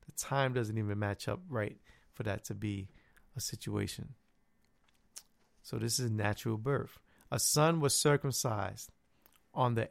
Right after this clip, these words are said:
eighth day after his birth, being thereby consecrated to God,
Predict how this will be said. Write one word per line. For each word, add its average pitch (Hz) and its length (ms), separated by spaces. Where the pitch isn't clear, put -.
eighth 147 260
day 113 360
after 123 320
his 107 180
birth, 110 380
being 127 240
thereby 120 600
consecrated 120 840
to - 120
God, 107 420